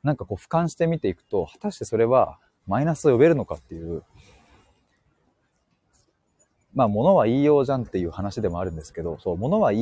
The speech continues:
いようをできるのはやっぱり人間ならではの強みだなと思いますね。動物たちはさ、わかんない、なんか、群れからはぐれたりして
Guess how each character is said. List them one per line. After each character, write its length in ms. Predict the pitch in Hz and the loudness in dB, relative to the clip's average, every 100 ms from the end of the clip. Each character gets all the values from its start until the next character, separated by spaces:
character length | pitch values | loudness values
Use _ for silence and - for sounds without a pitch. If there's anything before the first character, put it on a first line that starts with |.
| 131 | 2
い 20 | |
よ 200 | 143 139 | 2 2
う 120 | 127 | 2
を 160 | 135 85 | 0 0
で 120 | 98 | -2
き 80 | 156 | 2
る 100 | 139 | 0
の 80 | 117 | 0
は 40 | |
や 80 | 90 | -2
っ 20 | - | -2
ぱ 80 | |
り 80 | 104 | -2
人 200 | 78 92 | -2 -2
間 220 | 107 110 | 0 0
な 100 | 107 | 0
ら 80 | 117 | 0
で 100 | 82 | -2
は 100 | 76 | -4
の 160 | 76 71 - - - - - - | -8 -16 -18 -18 -18 -16 -16 -8
強 180 | - 117 | 2 4
み 100 | 101 | 4
だ 120 | 82 | 0
な 160 | 85 87 | -2 -4
と 100 | 76 | -8
思 100 | 82 | -10
い 40 | |
ま 100 | 78 | -10
す 140 | - | -14
ね。 160 | 73 - - - 92 _ _ _ _ _ _ _ _ _ | -20 -20 -20 -20 -20 _ _ _ _ _ _ _ _ _
動 160 | 123 170 | 2 4
物 160 | 196 | 4
た 100 | 156 | 2
ち 140 | 117 80 | 0 -6
は 80 | - | -8
さ、 140 | 82 | -6
わ 140 | 76 _ _ _ | -8 _ _ _
か 100 | 107 | -6
ん 80 | 92 | -4
な 80 | 78 | -6
い、 40 | |
な 100 | 90 | -6
ん 60 | 90 | -6
か、 180 | 76 - _ _ _ _ _ - _ _ _ | -10 -18 _ _ _ _ _ -20 _ _ _
群 120 | 101 104 | -4 -2
れ 80 | 127 | 0
か 120 | 101 | 0
ら 100 | 78 | -2
は 160 | - | -4
ぐ 100 | 98 | -2
れ 80 | 113 | 0
た 80 | 95 | 0
り 100 | 80 | -4
し 80 | - | -6
て 280 | 82 78 | -12 -12